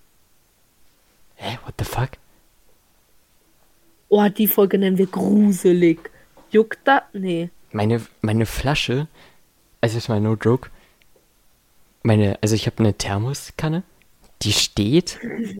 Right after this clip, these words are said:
Speaker 1: auf meinem, äh, neben meinem Tisch, also so ein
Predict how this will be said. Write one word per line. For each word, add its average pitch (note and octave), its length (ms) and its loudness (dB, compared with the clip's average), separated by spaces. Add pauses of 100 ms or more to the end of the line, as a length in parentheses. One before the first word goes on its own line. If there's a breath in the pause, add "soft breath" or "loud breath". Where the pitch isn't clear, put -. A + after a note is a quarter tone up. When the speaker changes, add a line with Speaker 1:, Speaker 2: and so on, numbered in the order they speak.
(420)
Speaker 1:
auf A2+ 340 -8
meinem, D#3+ 320 -10 (560)
äh, G2+ 380 0
neben G2 400 0
meinem B2 260 2
Tisch, - 500 -2
also G#2 180 0
so G2+ 180 0
ein F#2+ 280 0